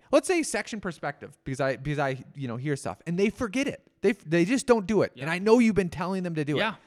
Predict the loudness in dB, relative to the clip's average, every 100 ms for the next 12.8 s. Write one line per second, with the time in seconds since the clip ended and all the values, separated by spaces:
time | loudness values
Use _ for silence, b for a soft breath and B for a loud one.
0 | -16 -10 4 6 8 6 6 4 4 2
1 | -2 -2 -2 -4 -4 -4 -4 -6 -10 _
2 | -2 0 -2 -10 _ _ _ _ _ -18
3 | -18 _ _ _ _ -6 -4 -2 -4 -6
4 | -8 -8 -8 -8 -12 -10 -6 -4 -6 -16
5 | b b b 2 4 6 4 4 4 4
6 | 6 6 6 2 -2 0 2 2 2 0
7 | 0 0 0 0 -6 -4 0 0 -2 b
8 | b -6 -4 -6 -2 0 2 2 2 4
9 | 2 0 -4 -4 -4 -2 2 2 2 0
10 | 0 4 6 6 4 4 -4 -2 -6 -8
11 | -8 -10 -14 -8 -2 -2 -2 -6 -6 -8
12 | -8 -4 -2 -2 -2 -4 -6